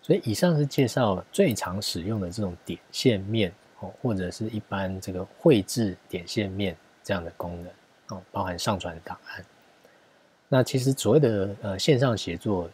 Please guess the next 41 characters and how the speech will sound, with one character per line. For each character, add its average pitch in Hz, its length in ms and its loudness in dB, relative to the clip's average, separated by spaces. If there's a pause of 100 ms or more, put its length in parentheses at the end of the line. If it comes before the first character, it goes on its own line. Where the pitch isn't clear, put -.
(140)
其 - 80 -10
实 117 80 -2
就 131 140 4
可 113 200 2
以 101 120 2
透 - 180 -2
过 110 140 0
刚 104 160 0
才 101 100 0
这 104 180 -4
些， 92 380 -4 (560)
这 104 140 -8
个 90 140 -6
工 98 240 0
具， 92 280 2 (240)
让 104 160 0
不 131 180 4
同 92 200 2
的 90 100 2
人 85 300 -4
去 98 220 0
新 110 240 -2
增 107 180 -2
点 98 220 -2
位， 95 180 0 (680)
哦， - 120 -14 (260)
然 87 160 -8
后 98 260 -2
就 95 260 0
可 - 120 -2
以 95 60 0
一 110 100 0
起 - 160 -2
呈 90 180 -6
现 95 200 0
在 90 180 -2
这 98 160 -4
个 90 60 -4
地 98 180 -4
图 87 220 -10 (440)
的 85 320 -6